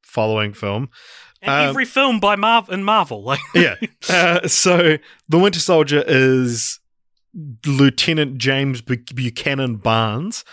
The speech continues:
Speaker 1: who is Cap's best friend from the first film, who tragically died when he fell from a train. Uh, but he didn't die. He just lost his arm, eh? Hey?
Speaker 2: Hey.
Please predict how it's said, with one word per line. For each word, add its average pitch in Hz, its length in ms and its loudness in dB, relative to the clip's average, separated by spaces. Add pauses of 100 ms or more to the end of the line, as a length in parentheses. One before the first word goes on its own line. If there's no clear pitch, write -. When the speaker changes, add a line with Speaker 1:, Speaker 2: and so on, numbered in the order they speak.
(260)
Speaker 1:
who 113 340 2
is 110 520 -2 (120)
Cap's - 360 -4
best 139 320 -2
friend 113 340 0
from 110 180 -4
the 104 60 -6
first 113 260 -2
film, 113 220 -2 (400)
who 113 380 2
tragically 131 440 -4
died 107 340 0
when 104 160 -4
he 104 280 -6
fell 101 240 -4
from 98 140 -12
a 95 40 -12
train. 143 500 -2 (540)
Uh, 110 500 -2 (160)
but 120 180 -4
he 120 160 -8
didn't 190 400 -6
die. 92 460 -6 (220)
He 135 120 -2
just 127 260 -6
lost 123 340 -2
his 131 200 0
arm, 127 520 0 (120)
eh? 143 400 -2 (240)
Hey? 165 320 0 (100)
Speaker 2:
Hey. 143 460 -4